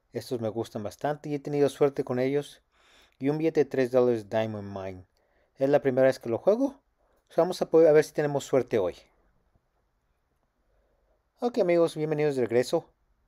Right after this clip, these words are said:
Vamos a empezar rápidamente con el billete de tres dólares Diamond Mine. En este tienes que buscar tres símbolos similares.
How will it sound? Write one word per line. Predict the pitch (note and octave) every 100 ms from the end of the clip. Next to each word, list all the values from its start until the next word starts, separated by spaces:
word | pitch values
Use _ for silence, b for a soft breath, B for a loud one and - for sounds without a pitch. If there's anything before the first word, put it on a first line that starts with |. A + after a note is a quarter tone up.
| _ _ _ _ -
Vamos | A#3 A3
a |
empezar | D#3+ - D3
rápidamente | C#3+ C#3+ C#3 A#2+ B2+ B2+ A#2+
con | A#2 G#2+
el | G#2 G#2
billete | A2+ A2+ A#2
de |
tres | A#2 A2
dólares | B2 C#3+ B2+ G#2+
Diamond | A2 A#2 A#2+ C3+
Mine. | D#3 D#3+ - _ _ _ _ _ _ -
En | A#2 B2+
este | B2 C#3
tienes | - C3+ B2+
que | -
buscar | A#2 - C3 A#2+
tres | - B2
símbolos | - C3+ A#2+ G#2 G2+
similares. | - G#2 G#2+ C3 E3 F3 -